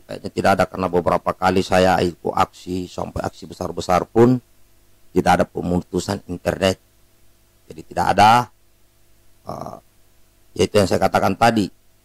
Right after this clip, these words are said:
Biasanya kenapa terjadi lelet, eh, sinyal lemah, atau bahkan tidak ada sama sekali? Karena biasanya dalam satu titik wilayah itu kapasitas itu hanya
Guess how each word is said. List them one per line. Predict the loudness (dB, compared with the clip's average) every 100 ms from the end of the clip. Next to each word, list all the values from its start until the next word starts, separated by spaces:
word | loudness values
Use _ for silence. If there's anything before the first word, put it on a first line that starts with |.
| _ _ _ _ _ -2
Biasanya | -2 0 -2 -4
kenapa | -4 -6 -8 -14
terjadi | -12 -8 -6 -6 -10 -14 -10 -8 -6 -6 -6
lelet, | 0 2 2 0 -2 -6
eh, | -4 -4 -6 -10 -20 -20 -20 _ _
sinyal | -14 -6 0
lemah, | 2 4 4 2 -4 _ _ -20
atau | -12 -4
bahkan | -4 -4 -10 -8
tidak | -2 -2
ada | -2
sama | -6
sekali? | -4 2 4 4 0 _ _ _ _ _
Karena | -10 -8
biasanya | -4 -2 0 2 4
dalam | 4 2
satu | -2 -4 -2
titik | -4 -4 -10 -12 -12
wilayah | -6 -4 -2 0 0 0 -6 -20 _ _ _ _ _ _ _
itu | -18 -18 -10
kapasitas | -10 -10 -16 -16 -12 -12 -12
itu | -20 -20 -18
hanya | -16